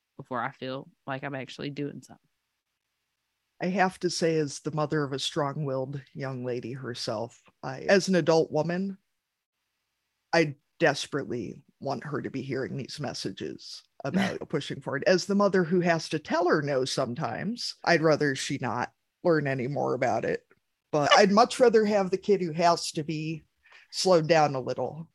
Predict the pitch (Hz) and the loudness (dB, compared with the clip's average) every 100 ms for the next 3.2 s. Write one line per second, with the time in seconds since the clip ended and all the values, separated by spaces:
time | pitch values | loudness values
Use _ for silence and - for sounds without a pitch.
0 | _ - 147 135 127 226 226 226 226 240 | _ -4 -2 0 2 6 6 6 4 2
1 | 247 117 _ _ - 143 139 139 127 135 | 0 -8 _ _ -4 -2 0 -2 -2 -4
2 | 131 131 - - 151 - - - - - | -6 -10 -12 -10 -8 -8 -10 -12 -12 -10
3 | - | -12